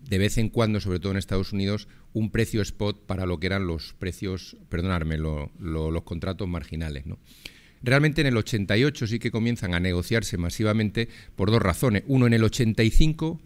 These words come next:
P M I o Petróleos Mexicanos decide ligar el precio de, de sus exportaciones a lo que ocurre en la bolsa americana y posteriormente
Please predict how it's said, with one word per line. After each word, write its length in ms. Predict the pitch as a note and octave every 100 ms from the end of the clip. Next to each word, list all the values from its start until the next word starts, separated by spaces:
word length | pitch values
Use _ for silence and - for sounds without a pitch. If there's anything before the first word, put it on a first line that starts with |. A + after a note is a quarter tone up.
| -
P 120 | C3+
M 220 | C#3 B2+
I 200 | D3 E3+ - - - -
o 320 | - F#2+ -
Petróleos 380 | - F#2 A2 A#2+
Mexicanos 500 | B2 B2 A#2 B2 C3
decide 460 | F#2+ G#2 - B2+ A2+
ligar 320 | G2 G#2 A2
el 120 | F#2
precio 340 | F#2+ A2 - F2
de, 260 | E2+ E2
de 160 | F2 E2+
sus 300 | - F2 -
exportaciones 800 | E2+ F#2+ F2 F2 - G#2 A2+ -
a 20 |
lo 100 | F2
que 80 | F2
ocurre 200 | E2+ F#2+
en 60 | F2+
la 60 |
bolsa 460 | F2 F#2+ - D2+ C#2 - - -
americana 580 | E2+ G#2+ G#2 G#2 A2+ A#2
y 80 | G#2+
posteriormente 960 | F#2 G2 - G2 G#2 A2 G#2+ A#2 A2+